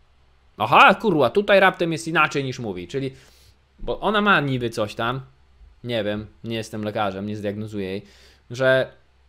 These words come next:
i-, mówi jedno, a za chwilę mówi coś przeciwnego po jakimś czasie, tak? Bo ma jakąś tam rzekomo, jakąś chorobę non-binary czy co.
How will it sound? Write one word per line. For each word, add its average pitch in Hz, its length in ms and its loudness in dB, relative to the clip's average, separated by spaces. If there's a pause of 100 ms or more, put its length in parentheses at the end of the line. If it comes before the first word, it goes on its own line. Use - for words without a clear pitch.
(180)
i-, 107 160 -12
mówi 196 240 0
jedno, 240 420 2
a 190 80 2
za 196 100 2
chwilę 202 220 -2
mówi 190 300 0
coś 175 220 -2
przeciwnego 131 680 -4 (300)
po 127 80 -2
jakimś 110 280 -6
czasie, 95 320 -8 (420)
tak? 123 240 -4
Bo 113 100 -6
ma 113 140 -4
jakąś - 180 -10
tam 85 200 -14 (440)
rzekomo, 85 460 -10 (160)
jakąś - 180 -20
chorobę 90 340 -8 (1800)
non-binary 90 640 -6
czy 80 120 -20
co. - 180 -18